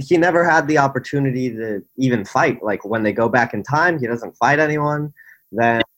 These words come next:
when he gets back, he snaps his hand and then his arm is destroyed. So he never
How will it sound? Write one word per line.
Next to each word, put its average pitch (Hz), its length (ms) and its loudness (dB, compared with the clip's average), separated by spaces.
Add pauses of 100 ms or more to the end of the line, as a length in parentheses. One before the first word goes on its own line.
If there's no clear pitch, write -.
(140)
when 123 120 -4
he 117 80 -2
gets 110 260 -2
back, 147 380 0
he 113 100 -2
snaps 131 380 -2
his 107 120 -6
hand 135 220 2
and 120 100 0
then 120 80 0
his 113 100 -4
arm 127 300 0
is 107 140 -6
destroyed. 107 640 -4
So 104 240 -4
he 120 80 -4
never 139 260 0